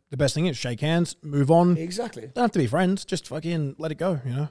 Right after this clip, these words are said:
Speaker 2: Yeah, I don't think I'll ever be friends with someone like him, and that's personal choice 'cause
Speaker 1: Yep.
Speaker 2: there's certain people I just won't have anything to do with, but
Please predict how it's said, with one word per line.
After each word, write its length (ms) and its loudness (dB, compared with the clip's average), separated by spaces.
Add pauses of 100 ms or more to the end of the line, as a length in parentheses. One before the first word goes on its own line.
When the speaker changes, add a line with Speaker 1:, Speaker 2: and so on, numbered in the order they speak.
Speaker 2:
Yeah, 160 4
I 60 6
don't 80 4
think 140 -2
I'll 60 0
ever 200 0
be 100 -2
friends 220 0
with 80 -4
someone 220 -2
like 200 -4
him, 240 -4
and 120 0
that's 120 -4
personal 340 -4
choice 260 -6
'cause 180 -8
Speaker 1:
Yep. 80 -2
Speaker 2:
there's 100 -6
certain 240 -4
people 200 -8
I 20 -10
just 180 -12
won't 200 -6
have 300 -6 (340)
anything 280 -8
to 100 -12
do 140 -6
with, 240 -4
but 260 -4